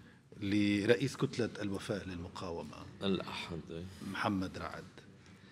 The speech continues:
Speaker 1: غير إنه أقول لمن يتنطح على بعض وسائل التواصل وكذا،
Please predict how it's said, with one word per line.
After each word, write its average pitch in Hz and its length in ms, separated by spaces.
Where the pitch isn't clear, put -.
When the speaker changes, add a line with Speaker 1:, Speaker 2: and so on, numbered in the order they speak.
Speaker 1:
غير 135 300
إنه 123 140
أقول 120 280
لمن 117 220
يتنطح 107 520
على 101 120
بعض 101 220
وسائل 98 280
التواصل 98 540
وكذا، 101 500